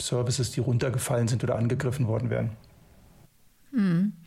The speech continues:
Speaker 2: Wenn wir mal auf fünf G schauen, ähm, das ist ja so ein bisschen großer Hoffnungsträger versus, äh, Verschwörungstheorien. Also da, äh,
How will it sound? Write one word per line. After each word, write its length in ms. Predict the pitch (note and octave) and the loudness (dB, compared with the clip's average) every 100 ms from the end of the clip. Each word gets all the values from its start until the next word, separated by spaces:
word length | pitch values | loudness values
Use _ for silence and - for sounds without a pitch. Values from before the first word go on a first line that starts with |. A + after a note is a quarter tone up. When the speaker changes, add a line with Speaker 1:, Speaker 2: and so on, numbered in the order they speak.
| - - - - - | -18 -18 -20 -20 -14
Speaker 2:
Wenn 220 | F#3 A3+ | -4 -2
wir 80 | B3 | 0
mal 140 | A#3+ | 0
auf 60 | A#3+ | 0
fünf 280 | A#3 A3+ - | 0 0 -2
G 180 | G#3+ | -2
schauen, 640 | B3 - C4 B3+ B3+ C4 C4 | 0 0 0 2 2 0 0
ähm, 380 | G#3+ G#3+ A3 A3 | 0 0 0 0
das 160 | G#3+ | -2
ist 140 | A3+ A3+ | -4 -4
ja 100 | A#3 | 0
so 60 | |
ein 80 | A3 | 2
bisschen 720 | A3+ A#3+ - A3+ G#3+ A3 A3 G3+ | 2 -2 -2 0 0 0 -2 -4
großer 400 | - A3+ A#3 G#3+ | -4 -2 0 0
Hoffnungsträger 1700 | A#3+ C4+ B3+ B3 - - - _ - A#3 A3+ A3+ A3+ A3 A3 G#3+ | 2 2 2 0 -6 -20 -20 _ -8 -2 0 0 2 2 2 2
versus, 540 | G3 G#3+ A3 G#3 G#3+ - | 0 -2 0 0 -2 -2
äh, 120 | G3+ | -4
Verschwörungstheorien. 1300 | G#3+ G3+ - A3 A#3+ A#3 - A#3 A3 A3 A3 A3 G#3+ | -2 -4 -2 0 0 0 -2 0 0 0 0 0 0
Also 320 | G#3+ G3 G3 | 0 -2 -2
da, 80 | F#3+ | -2
äh, 420 | F#3+ F#3 - G2+ | -4 -6 -8 -8